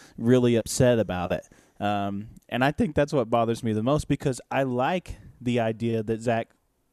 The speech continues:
goes with, and I heard someone make the comparison like this. Marvel makes movies about humans turning into gods, and D C makes movies about gods becoming human.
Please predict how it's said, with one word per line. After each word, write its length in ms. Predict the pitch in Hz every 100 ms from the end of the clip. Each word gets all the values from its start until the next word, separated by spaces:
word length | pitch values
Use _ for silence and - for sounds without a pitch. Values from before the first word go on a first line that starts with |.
| _
goes 240 | 127 139 127
with, 160 | 120
and 100 | 127
I 40 | 123
heard 260 | 147 143
someone 300 | - 143 127
make 160 | 120 120
the 80 | 123
comparison 480 | 117 117 110 -
like 180 | 104 101
this. 240 | 123 110 - - - - -
Marvel 420 | 127 127 170 185
makes 340 | 156 131 131 -
movies 520 | 110 110 104 107 101 - _
about 340 | - 110 107 -
humans 680 | - 160 160 123 113 110 - -
turning 540 | - 120 117 113 113 -
into 340 | 123 117 -
gods, 500 | 104 104 87 90 - - _ _
and 480 | - 117 104 101 104 _ _ _ _ _
D 180 | 117 131
C 240 | 131 175 151
makes 260 | 117 -
movies 320 | 113 104 110
about 320 | 113 107 104 107
gods 480 | 131 127 110 110
becoming 840 | - 113 - - 123 107 104 113 - - -
human. 560 | - - 160 123 92